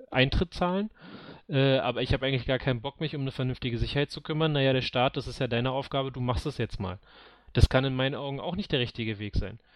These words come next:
Weil im Endeffekt, was macht denn, also du hast jetzt gerade quasi das Bild gezeichnet, dass, äh, der Staat Recht bekommt und sich zurücklehnt und sagt, „Hö, geil, ich krieg Geld dafür, dass jemand anders sich drum kümmert.“ Äh, jetzt ist aber das,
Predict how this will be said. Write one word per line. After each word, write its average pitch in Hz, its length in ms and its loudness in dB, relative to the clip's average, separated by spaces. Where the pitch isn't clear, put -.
Weil 117 120 4
im 117 120 2
Endeffekt, 143 360 -2
was 135 160 2
macht 135 240 -2
denn, 139 160 -4
also 127 240 -4
du 139 80 0
hast 156 180 6
jetzt 160 140 -2
gerade 147 280 -2
quasi 135 360 0
das 127 180 -12
Bild 143 260 -6
gezeichnet, 151 600 -4
dass, - 260 -2
äh, 131 300 -2
der 127 180 -2
Staat 131 480 -2
Recht 123 420 -6
bekommt 190 480 -4
und 135 140 -4
sich 139 180 -4
zurücklehnt 151 420 0
und 135 60 -8
sagt, 135 220 0
„Hö, 139 300 0
geil, 135 400 0
ich - 100 -8
krieg 131 160 -2
Geld 131 240 0
dafür, 165 320 -2
dass 139 300 -6
jemand 127 320 -4
anders 120 240 0
sich - 140 2
drum 117 200 -10
kümmert.“ 156 380 -4
Äh, 135 480 4
jetzt 120 240 -12
ist 156 140 -8
aber 135 160 0
das, 127 180 -6